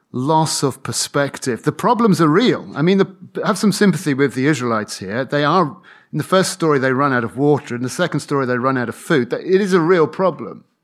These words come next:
But they can't see beyond their problem to the God who has just delivered them in the most remarkable way. And so the antidote to grumbling is to lift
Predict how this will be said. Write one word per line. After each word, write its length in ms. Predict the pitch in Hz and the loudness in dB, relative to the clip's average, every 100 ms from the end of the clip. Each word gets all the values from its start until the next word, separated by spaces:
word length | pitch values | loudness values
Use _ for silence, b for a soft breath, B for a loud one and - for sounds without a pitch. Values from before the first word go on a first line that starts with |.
| _ _ _ _ _ - | _ _ _ _ _ -12
But 120 | 135 | -2
they 100 | 196 | 0
can't 280 | 208 254 208 | 4 2 2
see 180 | - 226 | 2 4
beyond 440 | 214 202 269 233 | 4 4 6 4
their 160 | 175 139 | 2 0
problem 460 | 127 104 87 85 _ _ _ _ _ _ _ _ _ _ _ _ _ | -2 -6 -8 -18 _ _ _ _ _ _ _ _ _ _ _ _ _
to 120 | - | -12
the 80 | 139 | -10
God 300 | 139 160 165 | -2 0 2
who 100 | 143 | 0
has 140 | 135 - | -4 -8
just 360 | 147 156 - | -10 -10 -12
delivered 520 | 127 123 139 175 135 | -12 -10 -10 -10 -14
them 120 | - _ _ _ _ _ _ _ _ _ _ _ _ _ - | -20 _ _ _ _ _ _ _ _ _ _ _ _ _ -12
in 140 | 120 | -4
the 60 | 117 | -2
most 240 | 120 - | -2 -4
remarkable 580 | 110 110 104 104 98 95 | -4 -4 -4 -8 -10 -8
way. 400 | 95 92 98 _ _ _ _ _ _ _ _ _ _ _ _ _ _ - | -10 -12 -16 _ _ _ _ _ _ _ _ _ _ _ _ _ _ -10
And 100 | 131 | -2
so 100 | 165 | 2
the 140 | 156 | 4
antidote 760 | 165 240 240 190 160 156 151 - | 4 6 4 4 2 0 0 -6
to 80 | 131 | -4
grumbling 960 | 107 127 180 202 113 85 85 101 127 B B B - | -2 2 4 4 4 -2 -8 -6 -6 B B B -12
is 180 | 135 - | -10 -8
to 140 | 131 | -8
lift 760 | 120 127 151 - - - - | -4 2 2 0 -12 -18 -20